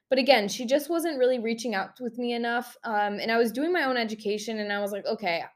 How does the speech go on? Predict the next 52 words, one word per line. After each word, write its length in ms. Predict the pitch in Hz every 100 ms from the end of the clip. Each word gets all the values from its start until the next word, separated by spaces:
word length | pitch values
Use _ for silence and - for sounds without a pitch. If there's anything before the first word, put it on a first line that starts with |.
| -
I 80 | 285
don't 180 | 359 302
know 160 | 294
if 100 | 285
I 80 | 269
totally 400 | 240 240 247 240
agree 240 | 208 233
with, 200 | 233 220 - _
with 160 | 233 202
what 140 | 220
she's 240 | - 220 202
doing 280 | 220 214
with 200 | 214 208
my 400 | 208 196 202 202
digestive 440 | 202 196 208 208 214
health 240 | 214 208
right 140 | 208 190
now." 300 | 208 208 208 - - -
And 100 | 254
also, 260 | 277 311 302
she's 280 | - 240
just 180 | 392 349
not 240 | 240 214 -
responsive 520 | 202 - 202 190 180
at 100 | 170
all. 220 | 165 160
It 80 | 214
would 120 | 254
take 200 | 349 339
her, 80 | 311
like, 260 | 262 214 -
three 160 | 220
days 300 | 202 196 196
to 80 | 220
get 140 | 190
back 220 | 185 185 -
to 80 | 208
me, 100 | 190
and 120 | 185
sometimes 400 | 202 226 330 330
she 80 | 277
would 120 | 202
miss 200 | 202 202
my 160 | 185 185
email, 320 | 185 170 165
and 80 | 175
I 80 | 196
had 80 |
to 120 | 185 -
email 200 | 190 180
her 160 | 165
twice. 500 | - 190 143 - -